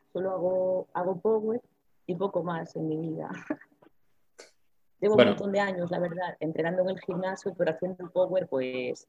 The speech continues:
Speaker 1: dos o tres.
Speaker 2: Dos o tres. Bueno, ya, ya llevas bastantes competiciones encima, ¿no? Yo, yo te
Speaker 1: Ujú.
Speaker 2: conocí en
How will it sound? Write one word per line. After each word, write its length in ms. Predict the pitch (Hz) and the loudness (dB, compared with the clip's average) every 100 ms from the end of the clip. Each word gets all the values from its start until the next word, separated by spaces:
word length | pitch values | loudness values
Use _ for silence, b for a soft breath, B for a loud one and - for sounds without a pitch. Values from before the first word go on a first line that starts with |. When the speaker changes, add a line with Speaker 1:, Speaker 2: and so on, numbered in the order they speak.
| - | -4
Speaker 1:
dos 180 | 127 123 - | -4 -2 -6
o 100 | 120 | -6
tres. 240 | 123 120 - _ _ _ _ _ _ - | -4 -6 -8 _ _ _ _ _ _ -8
Speaker 2:
Dos 240 | 110 107 | -6 -4
o 40 | 92 | -6
tres. 200 | - - | -8 4
Bueno, 180 | 117 107 | 6 10
ya, 200 | 110 110 | 8 10
ya 160 | 110 | 8
llevas 240 | 110 113 113 | 10 6 6
bastantes 340 | 113 120 113 | 2 0 0
competiciones 520 | 113 98 98 101 95 | -2 -2 -2 -2 -4
encima, 440 | 98 101 120 104 - _ _ | -2 4 4 4 -8 _ _
¿no? 220 | 113 135 | -4 -2
Yo, 260 | 104 104 101 | 0 -2 0
yo 240 | 214 - | -2 2
te 60 | 117 | 4
Speaker 1:
Ujú. 40 | |
Speaker 2:
conocí 380 | 120 120 117 135 | 6 6 8 8
en 320 | 127 120 - | 8 6 2